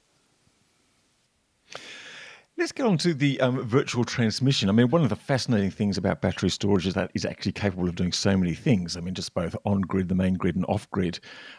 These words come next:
Um, speaking on on-grid, I think people broadly understand the issue of just restoring excess capacity, wind and solar or whatever, for, for, for a time when it's better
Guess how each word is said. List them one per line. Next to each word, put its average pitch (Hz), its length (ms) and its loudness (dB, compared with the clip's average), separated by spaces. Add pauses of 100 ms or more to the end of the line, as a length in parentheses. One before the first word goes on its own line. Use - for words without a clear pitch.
Um, 101 420 0 (300)
speaking 113 400 2
on 113 100 4
on-grid, 117 480 6
I 104 60 4
think - 240 -6
people 113 280 0
broadly 107 800 4
understand 107 800 -2
the 101 140 -2
issue 104 180 -4
of 92 80 -2
just 98 220 -6
restoring 101 600 0
excess 104 300 -8
capacity, 98 720 -6
wind 101 300 0
and 98 160 -4
solar 101 340 -2
or 95 100 0
whatever, 95 380 -2
for, 101 300 -2
for, 101 240 -4 (400)
for 107 100 -4
a 101 60 -2
time 104 420 2 (480)
when 107 240 2
it's - 160 -2
better 107 260 2